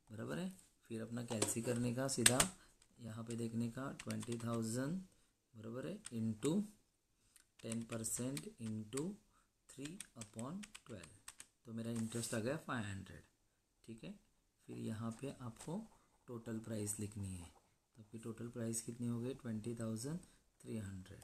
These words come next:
ठीक है। फिर यहाँ पे जाना है, फिर आपको लिखना है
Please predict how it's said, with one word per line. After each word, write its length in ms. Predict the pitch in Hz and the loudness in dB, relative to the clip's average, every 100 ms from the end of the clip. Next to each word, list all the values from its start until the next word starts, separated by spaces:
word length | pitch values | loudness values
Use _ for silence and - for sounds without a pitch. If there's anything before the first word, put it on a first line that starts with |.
| - - | -12 -8
ठीक 180 | 120 | -4
है। 140 | 190 185 - - - - | -4 -4 -10 -20 -20 -8
फिर 120 | 139 | -2
यहाँ 260 | 123 113 113 | 0 2 0
पे 160 | 120 117 | 2 2
जाना 300 | 113 110 120 | 4 4 2
है, 220 | 127 147 - | 0 -2 -4
फिर 220 | - 123 | -4 0
आपको 220 | 117 - 117 | 0 0 0
लिखना 320 | 117 120 123 | 0 2 0
है 140 | 151 | 0